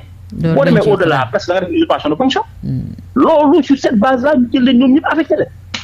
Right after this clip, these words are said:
Speaker 2: Mais cette, cette dictature a, a trop duré au niveau du, du ministère de la Justice. Te loolu, man xaaruma ko ci ku mel ni le directeur des services judiciaires.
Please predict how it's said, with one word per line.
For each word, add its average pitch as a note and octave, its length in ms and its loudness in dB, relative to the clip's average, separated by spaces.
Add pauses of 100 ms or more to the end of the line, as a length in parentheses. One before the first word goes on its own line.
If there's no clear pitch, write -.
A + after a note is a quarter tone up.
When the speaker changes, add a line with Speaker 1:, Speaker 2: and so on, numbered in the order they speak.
(520)
Speaker 2:
Mais A2+ 80 0
cette, C#3+ 300 -4
cette D#3+ 200 -4
dictature D#3+ 540 0 (100)
a, B2 340 0
a B2 120 -4
trop B3 160 2
duré C#4+ 420 2
au C#3 140 2
niveau C#3 160 0
du, - 80 0 (380)
du C#4 80 2
ministère B3 240 2
de G3+ 60 -2
la G#3 100 2
Justice. - 300 -10
Te C4 60 0
loolu, A3+ 420 2
man G3 120 0
xaaruma G3+ 340 -2
ko D#3+ 140 -4
ci - 100 -14
ku B3 140 2
mel D#3 180 2
ni D#3+ 140 0
le E3 120 0
directeur C#3+ 300 -2
des A#2+ 140 -2
services G#2+ 280 -6
judiciaires. - 400 -12